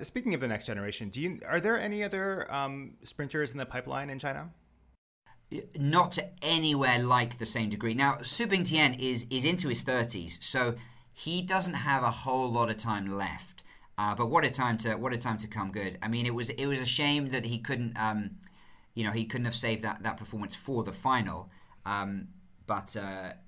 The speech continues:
Speaker 2: it was, yeah, it was, it was a wide open field. It was the perfect year to do it on this track with, with no kind of clear favourite. Um, but it, it, you know, I, I, it's,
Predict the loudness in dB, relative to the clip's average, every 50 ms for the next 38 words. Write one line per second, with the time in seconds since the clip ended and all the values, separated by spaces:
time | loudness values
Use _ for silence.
0 | -10 -8 -8 -6 -6 -4 -4 -4 -4 -4 -6 -6 -8 -8 -6 -6 -6 -6 -6 -6
1 | -4 -4 -2 0 4 4 6 6 4 2 0 -2 -2 -2 0 0 0 -2 -2 -2
2 | -2 -2 -4 -4 0 2 4 4 4 2 0 -2 -4 -4 -4 -2 0 0 0 -2
3 | -2 -4 -4 -4 -4 -4 -4 -2 0 0 2 2 2 0 0 0 -2 -2 0 0
4 | 0 -2 -4 -8 -8 -4 -4 -4 -4 -2 -4 -2 0 0 0 0 0 0 -2 -4
5 | -4 -6 -6 -6 -6 -6 -6 -6 -6 -4 -4 -4 -4 -4 -6 -8 -8 -8 -10 -12
6 | -14 -20 -20 -20 -20 -20 -16 -8 -4 -2 -2 -2 -2 -6 -10 -12 -16 -20 -20 -12
7 | -4 2 2 2 2 4 4 4 4 2 0 -2 2 2 4 4 4 2 2 0
8 | 2 2 2 2 2 0 -4 -4 -4